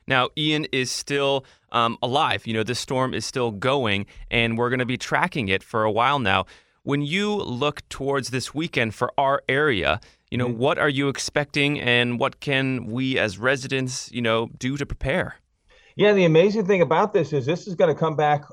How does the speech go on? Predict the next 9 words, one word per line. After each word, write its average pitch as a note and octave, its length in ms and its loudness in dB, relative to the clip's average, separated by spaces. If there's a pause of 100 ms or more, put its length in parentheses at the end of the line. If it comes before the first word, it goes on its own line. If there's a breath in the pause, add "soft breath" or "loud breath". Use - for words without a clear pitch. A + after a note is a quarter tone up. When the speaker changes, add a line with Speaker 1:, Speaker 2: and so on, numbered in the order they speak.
(100)
Speaker 2:
into D3 420 -4
the C#3 140 4
Atlantic. C3+ 340 4
It's A#2 140 -4
in D#3 80 4
the D#3+ 80 2
Atlantic C#3 340 2
right C3 200 2
now. A2+ 320 -6